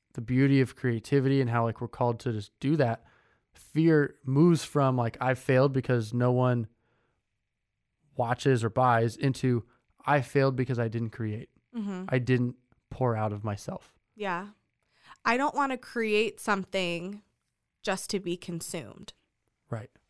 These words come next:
Speaker 2: Like, I want to create something that I know is worthwhile and heartfelt
Speaker 1: Mm.
Speaker 2: and, like, emotion-filled and honest,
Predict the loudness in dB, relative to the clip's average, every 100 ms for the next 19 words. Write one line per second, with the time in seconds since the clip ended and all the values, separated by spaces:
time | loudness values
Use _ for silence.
0 | _ _ _ _ -8 -8 -2 2 2 2
1 | -2 -4 -12 -6 -4 -4 -6 -6 -6 -6
2 | -4 -4 -2 -2 -2 -2 -2 -2 -4 -6
3 | -10 -8 -10 -8 -12 -12 -12 -12 -16 -18
4 | _ _ _ -12 -12 -8 -8 -8 -8 -6
5 | -8 -12 -10 -8 -6 -8 -10 _ -6 -4
6 | -4 -6 -12 -14 -14 -12 -14 -18 _ _
7 | -18 -8 -6 -4 -6 -10 -12 -12 -12